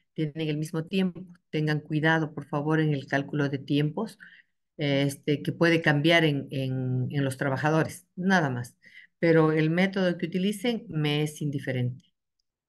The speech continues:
Yo, terminamos el ejercicio y si tenemos tiempo, hago las preguntas que necesito hacer.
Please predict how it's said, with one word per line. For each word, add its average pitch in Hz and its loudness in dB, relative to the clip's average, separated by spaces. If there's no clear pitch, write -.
Yo, 170 0
terminamos 185 4
el 190 2
ejercicio 185 -2
y - 0
si 196 -8
tenemos 165 -2
tiempo, 180 0
hago 165 -2
las 156 -2
preguntas 156 -4
que 160 -6
necesito 143 -6
hacer. - -10